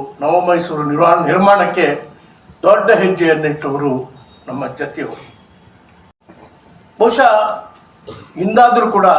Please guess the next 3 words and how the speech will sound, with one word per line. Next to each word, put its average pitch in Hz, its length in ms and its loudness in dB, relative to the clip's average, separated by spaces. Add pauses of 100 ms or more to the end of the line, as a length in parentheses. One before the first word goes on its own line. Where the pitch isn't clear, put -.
(720)
ದೇಶದ 175 400 0 (1500)
ನಾಯಕತ್ವ 226 500 2 (380)
ಎಚ್ಚೆತ್ತುಕೊಳ್ಬೇಕು. - 840 -4